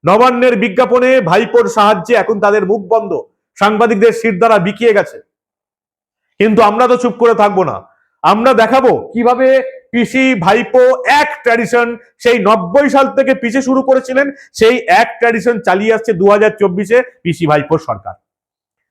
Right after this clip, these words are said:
কখনো মহিলাদের এগিয়ে দিয়ে ধর্ষণ, শ্লীলতাহানির মামলা দিয়ে ওই সময়টুকুর মধ্যে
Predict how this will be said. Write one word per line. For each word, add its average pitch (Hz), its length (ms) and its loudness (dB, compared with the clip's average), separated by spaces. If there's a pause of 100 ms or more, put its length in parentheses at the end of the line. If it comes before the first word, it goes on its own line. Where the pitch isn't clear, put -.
(120)
কখনো 202 340 2
মহিলাদের 233 540 2 (100)
এগিয়ে 220 260 0
দিয়ে 240 200 0
ধর্ষণ, 202 440 0
শ্লীলতাহানির 226 640 0 (240)
মামলা 214 400 2
দিয়ে 233 260 0
ওই 247 260 4
সময়টুকুর 262 600 -2
মধ্যে 254 300 0